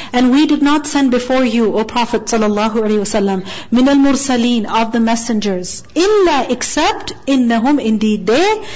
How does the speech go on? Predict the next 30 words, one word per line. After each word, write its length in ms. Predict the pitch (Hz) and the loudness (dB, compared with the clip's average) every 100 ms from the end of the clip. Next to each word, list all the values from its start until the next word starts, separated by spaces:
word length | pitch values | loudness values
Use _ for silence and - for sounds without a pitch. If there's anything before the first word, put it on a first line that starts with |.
| - | -8
لَيَأْكُلُونَ 840 | - 233 233 226 - 226 220 208 202 | 0 2 2 0 0 0 2 0 -2
الطَّعَامَ. 540 | - 185 185 185 185 | -4 -2 0 -2 0
They 120 | 208 | -2
all 280 | 220 214 214 | 0 0 0
ate 220 | 208 196 | -2 -6
food. 420 | - 208 190 190 - - - - - - - - | -4 -4 -4 -6 -18 -20 -20 -20 -20 -20 -20 -6
Because 240 | 214 226 | -2 0
the 80 | 226 | 0
people 300 | 240 262 277 | 0 2 2
had 140 | 262 | 2
this 160 | 247 254 | -2 -2
objection 420 | 220 220 226 262 | -2 -2 -2 -2
against 280 | 233 220 214 | 0 -2 -4
the 60 | 208 | -6
Prophet 340 | 214 214 220 | -4 -4 -4
sallallahu 380 | 220 202 190 190 | -4 -4 -4 -4
alaihi 100 | 185 | -6
wasallam, 180 | 196 190 | -6 -4
right? 220 | 220 285 - - - - | -2 -4 -8 -20 -20 -8
"What 200 | - 226 | -2 -2
kind 160 | 247 247 | 0 0
of 60 | 240 | 0
a 40 | |
prophet 420 | 233 247 240 247 | -2 -4 -2 0
are 80 | 233 | 0
you 180 | 226 240 | 2 0
if 120 | 233 | 0
you 80 | 233 | -2
eat 220 | 226 226 | 0 -2
food?" 300 | - 214 190 | -2 -2 -2